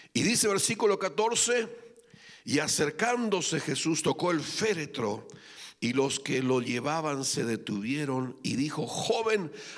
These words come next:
a ti te digo", a ti solamente, no todos los que están aquí en el cementerio cerquita, "solamente a ti te digo, levántate".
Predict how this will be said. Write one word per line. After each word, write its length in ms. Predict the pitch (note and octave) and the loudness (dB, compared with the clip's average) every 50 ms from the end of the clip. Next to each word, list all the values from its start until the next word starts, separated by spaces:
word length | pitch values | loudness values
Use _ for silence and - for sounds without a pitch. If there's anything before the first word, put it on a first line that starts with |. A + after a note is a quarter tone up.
| - - | -2 2
a 260 | C3 - C4+ - - | 2 2 2 2 2
ti 200 | - D#4+ D#4 D#4 | 4 4 4 4
te 180 | D4+ B3+ B3 | 4 2 2
digo", 560 | A#3+ C#4+ D#4+ E4 D#4 B3+ G#3 G#3+ A#3+ B3 A3+ F3 | 4 4 4 4 4 6 6 6 8 8 8 6
a 180 | D3+ C3+ - | 4 2 0
ti 280 | - C4+ D4+ E4 D#4 - | 0 0 2 4 4 4
solamente, 600 | - A3 G#3 G#3 G3 G3 A3 A3+ A3+ A3 A3 - | 2 4 4 4 4 4 4 2 2 2 0 2
no 200 | F#3 G#3 B3 A#3+ | 2 2 2 4
todos 180 | A#3 A3+ A#3 | 4 6 6
los 120 | A#3+ A3+ A#3 | 6 4 4
que 100 | G3 F#3+ | 2 0
están 240 | G3 - G#3+ A3 G#3+ | 2 2 2 2 2
aquí 220 | G#3 G#3+ G#3 A3+ | 0 -2 -2 0
en 80 | A3+ A3 | 2 2
el 140 | G#3 F#3 | 2 2
cementerio 640 | - - - F#3 F3+ F3+ E3+ - G#3 G#3+ A3+ A#3+ G#3+ D#3 | 2 2 2 2 2 2 0 2 0 0 2 2 2 2
cerquita, 520 | - F#3 F3+ - G#3 A#3 A3+ A#3+ A3+ - - - - - | 2 0 -2 -2 -4 -2 0 0 0 -2 -2 -8 -10 -6
"solamente 580 | - - - F3 F3 F#3 G3+ G#3 G3+ - - F3 | 0 2 4 6 6 6 6 6 6 4 2 -2
a 100 | D#3 D#3 | 0 2
ti 180 | - C4+ D#4 D#3 | 4 4 4 6
te 140 | C#4 B3 | 6 4
digo, 220 | A3+ A#3+ A#3 A3+ G#3 | 4 6 6 6 6
levántate". 920 | F#3+ F3+ F#3+ G3+ A3 G#3+ F#3 D#3+ C#3 - C#3+ C3 B2 - C3+ B2 A2 - | 6 6 6 6 4 4 2 -2 -2 -2 -4 -4 -2 -2 -2 -2 -2 -2